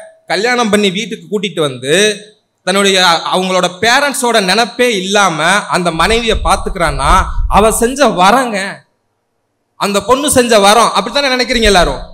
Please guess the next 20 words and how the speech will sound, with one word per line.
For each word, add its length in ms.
தாய்மார்கள் 460
சொல்லுங்க. 520
ஒரு 560
கணவன் 420
வந்து 360
தன்னுடைய 420
மனைவிய 680
பேரண்ட்ஸை 400
விட்டு 280
கூட்டிட்டு 360
வந்துட்டு, 540
அவங்க 400
பேரண்ட்ஸ் 400
நினைப்பே 380
இல்லாம 580
தன் 220
மனைவிய 340
பாத்து-, 180
"நான் 200
பாத்துக்கிறேங்க" 540